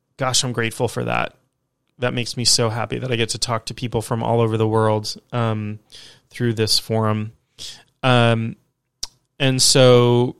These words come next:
you know, we're, you're all living in different cultures, and you're men and you're women and maybe transgender or non-binary, and, um, you all have different lives and different cultures and different languages, although I'm, you know, I'm assuming you at least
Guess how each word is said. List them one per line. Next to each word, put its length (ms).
you 120
know, 80
we're, 160
you're 200
all 100
living 200
in 60
different 220
cultures, 580
and 140
you're 100
men 240
and 100
you're 140
women 360
and 280
maybe 260
transgender 960
or 280
non-binary, 1000
and, 500
um, 540
you 160
all 100
have 100
different 280
lives 520
and 120
different 260
cultures 600
and 160
different 420
languages, 840
although 260
I'm, 240
you 120
know, 40
I'm 80
assuming 360
you 120
at 120
least 640